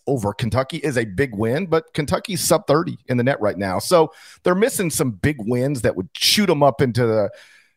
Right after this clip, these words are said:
you know, top five or even top ten of the top twenty-five and one right now.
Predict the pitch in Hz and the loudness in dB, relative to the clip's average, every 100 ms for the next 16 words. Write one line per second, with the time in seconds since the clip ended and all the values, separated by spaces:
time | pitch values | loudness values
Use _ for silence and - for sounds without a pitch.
0 | - 110 85 113 120 - 101 110 101 110 | -6 -4 -2 0 0 2 2 4 2 0
1 | 104 92 113 - 120 131 123 123 113 135 | -2 -2 -4 -2 -2 -2 0 0 0 -2
2 | 113 117 107 104 117 107 104 92 104 113 | 0 0 0 0 -2 0 -2 -2 -2 0
3 | 160 190 | -2 -4